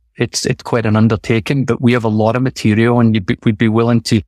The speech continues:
share it if you're willing to do the work and put it in." And because of that commitment, among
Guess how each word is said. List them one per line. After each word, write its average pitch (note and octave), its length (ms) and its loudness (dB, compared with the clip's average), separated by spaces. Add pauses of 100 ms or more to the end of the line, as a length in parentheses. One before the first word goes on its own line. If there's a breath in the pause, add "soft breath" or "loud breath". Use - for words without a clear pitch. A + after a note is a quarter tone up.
(140)
share C#3+ 380 0
it A2 80 -2
if - 140 -6
you're A#2 100 2
willing A2+ 280 0
to - 80 -6
do A2+ 140 2
the A2 100 2
work G#2+ 240 0
and G2+ 140 -4
put G#2 140 -2
it G#2+ 100 -2
in." A2 240 -2 (1040 loud breath)
And C3 120 2
because F#3 360 0
of C3+ 100 0
that C3+ 220 -2
commitment, A2+ 420 0
among A2+ 300 2